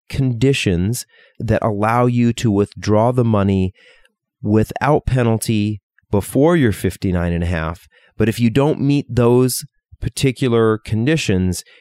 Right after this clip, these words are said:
you're going to be subject to a ten percent withdrawal penalty. That is money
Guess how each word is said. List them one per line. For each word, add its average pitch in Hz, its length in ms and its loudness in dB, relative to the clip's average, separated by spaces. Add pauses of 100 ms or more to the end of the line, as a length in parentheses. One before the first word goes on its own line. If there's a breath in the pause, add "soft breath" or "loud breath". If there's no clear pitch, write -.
you're 107 200 2
going 131 300 2
to 147 80 -4
be 131 140 -2
subject 107 480 -2
to - 100 -2
a 87 60 2
ten 135 320 -4
percent 127 480 -4
withdrawal 101 420 -2
penalty. 90 520 -4 (320 loud breath)
That 107 120 2
is 110 160 0
money 123 420 0